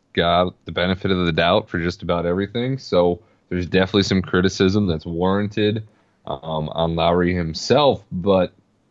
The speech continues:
at the same time, it's, it's still there. It's not gone. Um, so, uh,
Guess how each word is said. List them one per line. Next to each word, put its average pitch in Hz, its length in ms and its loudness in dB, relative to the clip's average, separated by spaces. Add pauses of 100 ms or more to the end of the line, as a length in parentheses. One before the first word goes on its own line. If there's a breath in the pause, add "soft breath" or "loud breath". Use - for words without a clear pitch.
(300)
at 95 180 -2
the - 80 -20
same 117 320 0
time, 113 560 -2 (520)
it's, - 340 -10 (160)
it's - 160 -6
still 190 240 4
there. 135 300 4
It's 90 160 -8
not 156 200 0
gone. 95 480 0 (760)
Um, 95 600 -4
so, 98 440 0
uh, 90 180 -6